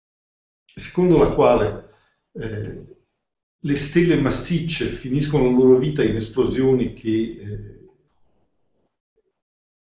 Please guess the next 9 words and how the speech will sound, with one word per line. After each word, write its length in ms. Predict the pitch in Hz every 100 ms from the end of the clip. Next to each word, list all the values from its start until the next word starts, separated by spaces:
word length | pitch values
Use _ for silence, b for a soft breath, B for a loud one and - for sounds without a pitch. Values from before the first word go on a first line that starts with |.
| _ _ -
in 140 | 147
implosioni 880 | 156 151 147 143 123 165 165 120 -
ed 120 | 107
esplosioni, 1000 | 98 143 - 135 107 92 98 98 165 - b b b b b
chiama 260 | - 185 180
queste 240 | 160 -
esplosioni 400 | 143 147 151 143
supernove, 1120 | 123 - 180 160 143 107 107 101 101 180 - -
eh, 580 | 120 117 107 104 -